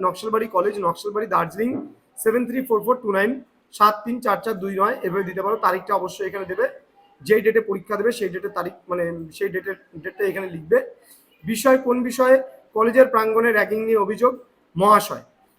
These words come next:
আমি নীতিশ পাল। ঠিক আছে, তোমরা তোমাদের নিজেদের নাম লিখবে এখানটায়, এটা কিন্তু লিখবে না পরীক্ষার খাতায়, হ্যাঁ, তোমাদের নামটা এখানে খালি লিখবে।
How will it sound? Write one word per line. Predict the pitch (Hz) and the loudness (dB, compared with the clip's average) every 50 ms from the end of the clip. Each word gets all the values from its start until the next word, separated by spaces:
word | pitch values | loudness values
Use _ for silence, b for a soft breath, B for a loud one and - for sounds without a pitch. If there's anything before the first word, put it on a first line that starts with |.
| _ _ | _ _
আমি | - 202 226 247 254 | 2 2 4 2 2
নীতিশ | 226 208 - 214 196 160 - | 0 -2 -4 -6 -8 -10 -10
পাল। | - 131 120 120 - - - - - - - - - - - | -10 -12 -14 -14 -16 -20 -20 -20 -20 -20 -20 -20 -20 -18 -8
ঠিক | 247 247 | 0 4
আছে, | 269 262 - | 4 4 4
তোমরা | - 220 220 220 240 226 | 2 0 2 2 2 2
তোমাদের | 233 226 226 226 226 214 | 2 2 2 2 2 2
নিজেদের | 208 202 220 220 220 220 | 0 0 0 2 2 2
নাম | 220 220 214 220 | 2 2 0 -2
লিখবে | 220 220 190 220 214 | -4 -4 0 0 0
এখানটায়, | 208 220 214 214 220 247 262 - _ _ _ _ _ _ | 0 0 -4 -6 -8 -10 -14 -14 _ _ _ _ _ _
এটা | 208 190 214 220 | -4 -2 0 0
কিন্তু | 208 226 226 240 240 | 0 -2 -4 -4 -4
লিখবে | 208 208 190 180 214 226 | -6 -6 -2 2 2 4
না | 226 208 | 4 2
পরীক্ষার | - 208 202 208 202 - 220 202 185 | 0 0 -2 -2 -4 -4 -4 -4 -2
খাতায়, | 185 180 - 143 170 | -2 -4 -4 -2 0
হ্যাঁ, | 233 269 262 269 - - _ | 0 0 0 -2 -6 -14 _
তোমাদের | 185 202 208 208 208 226 208 | -4 -2 0 0 2 2 2
নামটা | 202 185 190 190 190 208 | 2 2 0 0 0 -2
এখানে | 208 202 202 196 | -2 -2 -2 -2
খালি | 180 190 180 170 | -2 -4 -4 -6
লিখবে। | 151 - 135 131 | -10 -10 -12 -12